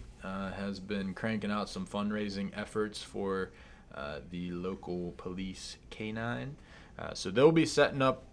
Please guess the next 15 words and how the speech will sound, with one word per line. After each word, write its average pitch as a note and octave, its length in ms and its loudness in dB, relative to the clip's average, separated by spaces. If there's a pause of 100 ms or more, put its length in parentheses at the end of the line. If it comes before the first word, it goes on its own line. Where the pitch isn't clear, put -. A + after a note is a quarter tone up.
(120)
outside B2+ 640 4
the A#2 80 -2
Cheswick B2 500 2
Club A#2+ 320 6
on G2 160 0
Saturday G#2 680 0
the G2+ 100 -2
twenty-sixth G#2 840 6 (120)
from F#2 240 -2
nine A2 360 2
to E2+ 140 -6
three. D3 600 2 (580)
They're F#2 160 -2
taking A#2+ 600 4
orders A#2+ 800 2